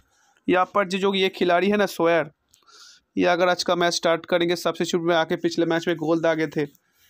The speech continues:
इनका अभी तक एक गोल तीन असिस्ट है। ये अगर खेलेंगे आप इनको ज़रूर पिक करना। नारायण को पिक किया, यहाँ पर से ईशान पंडित अभी दो गोल दाग चुका है अभी टीम के लिए। तो गाइस अभी तक ये मेरा टीम रहेगा। कैप्टन वाइस कैप्टन का जो सेक्शन आएगा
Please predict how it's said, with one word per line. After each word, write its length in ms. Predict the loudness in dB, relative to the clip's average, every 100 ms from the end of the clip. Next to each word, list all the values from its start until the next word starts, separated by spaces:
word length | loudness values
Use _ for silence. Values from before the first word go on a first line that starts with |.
| _ -4
इनका 280 | -2 0 0
अभी 140 | 0
तक 140 | -2 0
एक 140 | -2
गोल 180 | 0 -2
तीन 240 | -2 -2 -2
असिस्ट 360 | -2 -4 -2
है। 80 | -4 -4 _ _ _ -20 -20 -4
ये 60 | 0
अगर 140 | 0
खेलेंगे 380 | 0 0 2 2
आप 140 | 2 0
इनको 200 | 0 0
ज़रूर 200 | 0 0
पिक 180 | -4 -2
करना। 300 | 0 0 -2 _ _ -20 -20 -20 _ _ _ _ -4
नारायण 340 | 0 2 0
को 120 | -2
पिक 260 | -4 -4 -6
किया, 240 | -2 -2 -2 -8 _ _ _
यहाँ 160 | -2 0 0
पर 100 | -2
से 160 | 2 2
ईशान 320 | 2 0 -2
पंडित 340 | -2 0 2 2
अभी 140 | 0
दो 180 | 0 2
गोल 200 | 2 0
दाग 140 | 0
चुका 280 | -2 -2 2
है 80 | 2
अभी 140 | 0
टीम 180 | 0 -2
के 140 | 0 -2
लिए। 160 | -2 -4 _ -20 -20 -20 -18 -18 -20 -20 _ _ -2
तो 80 |
गाइस 240 | 0 2 2
अभी 160 | 0
तक 140 | 2 0
ये 120 | 2
मेरा 160 | 2 2
टीम 240 | 2 0
रहेगा। 300 | 2 2 2
कैप्टन 380 | 2 0 0 0
वाइस 220 | 2 0
कैप्टन 280 | 0 0 2
का 80 | 2
जो 100 | 0
सेक्शन 360 | 0 0 0 2
आएगा 340 | 2 0 -2